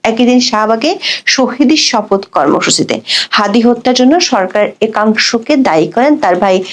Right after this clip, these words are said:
শরীফ ওমর। বলেন, নির্বাচন বানচালের জন্যই পরিকল্পনা করে এই ঘটনা ঘটানো হয়েছে। অনেকটা ঠিক একই ভাষায় অভিযোগ করেছেন কিংস পার্টি এনসিপির নেতা আক্তার হোসেন। দুপুরে পঁচিশে ডিসেম্বর তিনি বলেন,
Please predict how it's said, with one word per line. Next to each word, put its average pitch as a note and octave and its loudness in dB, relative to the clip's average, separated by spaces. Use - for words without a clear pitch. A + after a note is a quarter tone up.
শরীফ D#3 0
ওমর। C3 0
বলেন, A3 2
নির্বাচন B3+ 2
বানচালের A3 2
জন্যই A3+ 4
পরিকল্পনা G3 2
করে A3 0
এই G#3+ 2
ঘটনা G#3+ -2
ঘটানো D#3 -2
হয়েছে। - -2
অনেকটা G#3+ -2
ঠিক A3+ -2
একই A#3+ 0
ভাষায় F3+ 0
অভিযোগ F#3+ 0
করেছেন - 0
কিংস A3 0
পার্টি F3 -2
এনসিপির E3 0
নেতা F#3 0
আক্তার - -6
হোসেন। - -4
দুপুরে C4+ 2
পঁচিশে D4 0
ডিসেম্বর C4+ 2
তিনি C4 4
বলেন, B3 2